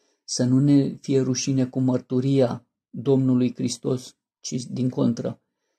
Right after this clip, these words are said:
să ne dea putere să-L mărturisim înaintea oamenilor, pentru că este singura cale de salvare, singurul mod în care oamenii pot să fie mântuiți.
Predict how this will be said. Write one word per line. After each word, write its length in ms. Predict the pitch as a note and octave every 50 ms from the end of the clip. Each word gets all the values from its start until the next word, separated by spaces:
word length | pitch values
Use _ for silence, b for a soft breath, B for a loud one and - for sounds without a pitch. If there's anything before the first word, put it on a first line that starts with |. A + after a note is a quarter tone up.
| _
să 220 | _ - - - B2+
ne 140 | - -
dea 200 | B2+ B2 C#3+ D3
putere 440 | C#3 - C#3+ C#3 - D3 C#3 C3+ C#3
să-L 220 | C3+ - - C3 B2
mărturisim 640 | B2 A#2+ A#2+ - - B2 A#2 A#2 - - C#3+ C#3+
înaintea 460 | C#3 C3+ C3+ C3+ C3 C3 B2+ C3 C3 B2
oamenilor, 600 | B2 C3+ B2+ B2+ B2+ C3 C3 C3+ C3 - - - _ _
pentru 300 | _ - C3 B2+ B2+ C3
că 100 | B2+ -
este 300 | C3+ C3 B2+ - - C3
singura 760 | A#2+ - - - - - - - D#3+ D3+ C#3+ C3 C3+ C3 C3
cale 280 | B2 - - A#2+ A2+ -
de 120 | A#2+ B2
salvare, 600 | - - - - - - - - - - - - _ _ _ _ _ _ _ _ _
singurul 540 | - - - - D#3 D3+ C#3+ C#3+ C#3 C#3
mod 280 | C3+ C3 B2+ C3 - -
în 120 | - B2
care 240 | B2+ - - A#2+ A#2
oamenii 480 | A#2+ A#2 B2 C3+ C#3 B2 B2+ - B2 B2+
pot 220 | B2 - C3+ B2
să 120 | - - C3
fie 240 | - - C3 B2
mântuiți. 640 | A#2+ A#2+ A#2+ A#2 - - - - F#3 - - - -